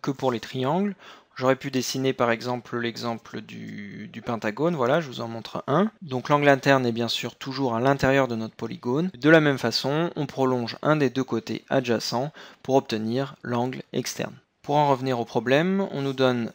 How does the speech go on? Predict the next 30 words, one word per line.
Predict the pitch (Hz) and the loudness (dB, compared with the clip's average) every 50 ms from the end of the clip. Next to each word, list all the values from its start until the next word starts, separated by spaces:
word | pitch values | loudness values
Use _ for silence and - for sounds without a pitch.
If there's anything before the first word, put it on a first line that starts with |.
| - _ _ _ | -12 _ _ _
la | - 131 131 135 135 | -6 0 2 4 4
mesure | 135 139 131 123 123 123 117 110 | 4 2 0 -2 -4 -4 -6 -6
de | 104 101 98 | -8 -10 -10
deux | 98 - 147 147 139 | -6 -4 -4 -2 0
angles | 143 139 131 117 110 110 107 | 0 -2 -2 -2 -6 -8 -10
du | 104 107 104 | -10 -12 -14
triangle | - - - 117 117 127 143 160 185 202 208 214 _ _ - - - - - - _ _ - | -12 -10 -6 -4 -2 -2 -2 -2 -2 -4 -6 -8 _ _ -20 -20 -20 -20 -20 -20 _ _ -4
et | - 139 160 170 | -2 0 0 0
on | - 139 | 0 -2
nous | 131 123 117 | -4 -4 -6
dit | 117 135 160 175 - - | -6 -8 -10 -10 -4 -2
quelles | 160 156 151 139 | 0 0 0 0
ne, | 131 127 123 117 113 110 - | 0 0 0 0 -2 -4 -2
quelles | - 147 135 - | -2 -2 0 0
sont | - - 170 160 | 0 -2 0 0
les | 143 117 | 0 0
valeurs | 110 117 123 151 165 - | 2 2 2 2 0 -2
qui | - - 127 | -4 -6 -6
ne | 113 | -6
peuvent | 110 - 110 104 - - | -4 -4 -6 -6 -6 2
pas | - 156 156 - - - | 4 4 4 6 4 2
être | 170 185 180 - - - - _ - | 2 2 2 0 -8 -20 -20 _ -8
des | 120 117 | -6 -4
mesures | 117 117 117 120 135 151 151 131 | -2 -2 -4 -4 -4 -4 -6 -2
d'angle | 123 131 139 143 139 127 113 - | 0 0 0 0 -2 -4 -6 -6
externe. | - 117 113 - - - - 107 - - - 95 - - _ _ - - - - - _ _ | -6 -6 -6 -8 -10 -10 -8 -8 -6 -6 -10 -14 -18 -20 _ _ -20 -20 -20 -20 -20 _ _
Donc | - 113 107 - | -14 -12 -8 -4
on | 120 | -2
va | 117 120 | 0 0
faire | 113 - - 131 113 104 | 0 -2 -2 -2 -2 -2